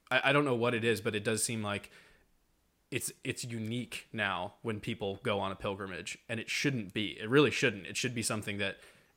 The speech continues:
maybe it's only something you do once in your life, but that you're working towards. So, um, and I think that the saints,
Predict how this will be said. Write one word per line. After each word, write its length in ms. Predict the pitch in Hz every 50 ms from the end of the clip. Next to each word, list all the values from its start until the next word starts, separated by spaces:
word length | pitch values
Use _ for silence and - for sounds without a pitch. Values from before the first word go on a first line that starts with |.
| _ _ _ _
maybe 300 | 131 127 127 131 127 123
it's 140 | 117 - 131
only 240 | 120 113 110 113 101
something 320 | - 120 110 - 117 110
you 80 | 110 107
do 140 | 107 107
once 220 | 104 104 104 101 -
in 60 | 101
your 140 | 98 98 95
life, 320 | 98 104 101 98 - - -
but 200 | - 98 - - - - - - - _ - _ _ _ _ -
that 180 | 110 113 110 104
you're 140 | 101 98
working 380 | 92 104 110 113 - 107 98 95
towards. 340 | - - 98 95 92 95 -
So, 300 | - 101 98 95 95 - - _ _ _ _ _ _
um, 360 | 110 101 98 95 95 95 95 - _ _ _ _ _ _ -
and 100 | 113 110
I 60 | -
think 320 | 101 - - - 147 - -
that 260 | 117 104 104 104 110
the 80 | 107 -
saints, 580 | - - 131 117 110 104 - - - - -